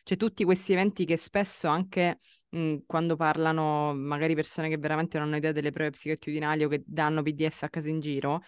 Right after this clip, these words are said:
e dicono: "Non devi avere avuto questa situazione, quest'altra e quest'altra", ma se i miei genitori sono separati è colpa mia, cioè è responsabilità mia, posso essere escluso veramente da un concorso per questo? No,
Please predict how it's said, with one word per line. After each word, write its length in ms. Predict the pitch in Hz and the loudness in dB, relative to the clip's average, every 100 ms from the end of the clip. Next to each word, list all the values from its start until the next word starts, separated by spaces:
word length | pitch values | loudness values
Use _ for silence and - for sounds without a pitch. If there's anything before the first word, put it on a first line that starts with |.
| - - - | -18 -20 -4
e 140 | 170 | 0
dicono: 280 | 165 170 165 | 2 2 2
"Non 160 | 170 | 2
devi 140 | 175 175 | 4 6
avere 340 | 170 170 160 | 6 6 4
avuto 380 | 180 180 180 165 | 4 2 0 0
questa 220 | 170 185 | 0 -2
situazione, 400 | 175 185 185 208 | -2 -2 0 0
quest'altra 400 | 240 170 208 190 | 0 0 -4 -4
e 40 | 165 | -4
quest'altra", 480 | 160 151 143 147 135 - - | -2 -2 -2 -4 -10 -12 -4
ma 100 | 175 | -2
se 80 | 170 | 4
i 40 | |
miei 120 | 185 185 | 4 6
genitori 280 | 190 185 190 | 4 4 4
sono 160 | 196 | 2
separati 320 | 190 185 202 170 | 2 2 2 0
è 20 | |
colpa 300 | - 151 165 | -2 -2 0
mia, 240 | 165 147 | 2 0
cioè 160 | - 180 | 2 2
è 20 | |
responsabilità 600 | 156 - 175 - 165 175 | 2 0 -4 -2 0 2
mia, 240 | 175 160 147 | 2 2 2
posso 320 | 180 - 185 | 0 0 -2
essere 300 | 180 - 165 | 0 0 0
escluso 440 | - - 208 185 | 0 0 2 4
veramente 420 | 180 170 175 185 | 4 4 2 0
da 60 | 170 | 0
un 60 | 170 | -2
concorso 420 | 165 165 165 151 | -4 -6 -6 -6
per 120 | 165 | -8
questo? 380 | - 139 - - | -4 -4 -4 -10
No, 360 | - 202 151 | 0 2 2